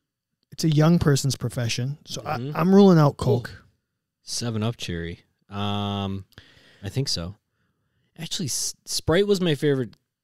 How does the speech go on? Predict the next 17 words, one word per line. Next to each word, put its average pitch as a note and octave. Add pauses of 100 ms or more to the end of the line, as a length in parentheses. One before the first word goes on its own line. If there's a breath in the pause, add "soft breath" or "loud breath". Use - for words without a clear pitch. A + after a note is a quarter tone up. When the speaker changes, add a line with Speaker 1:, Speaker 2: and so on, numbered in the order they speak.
(280)
Speaker 2:
as A#2
a G2+
kid. F#2+ (1300)
I'll F#2+
say F#2
that. F2 (380)
You're A#2
ruling B2+
out A2+
Coke? A#2+ (720)
Speaker 1:
I G#3
think B3+
as E3+
an D3+
athletic D#3+
trainer, G#3
maybe. G#3+